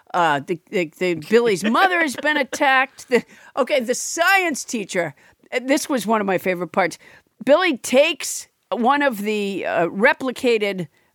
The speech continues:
uh, Mogwai to his science teacher in his high school,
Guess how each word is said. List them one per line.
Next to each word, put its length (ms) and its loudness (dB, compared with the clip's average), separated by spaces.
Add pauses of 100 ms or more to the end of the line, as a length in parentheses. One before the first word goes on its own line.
(120)
uh, 560 -2
Mogwai 880 0
to 160 -2
his 120 -2
science 520 -2
teacher 540 -4 (720)
in 140 0
his 180 0
high 240 2
school, 580 -6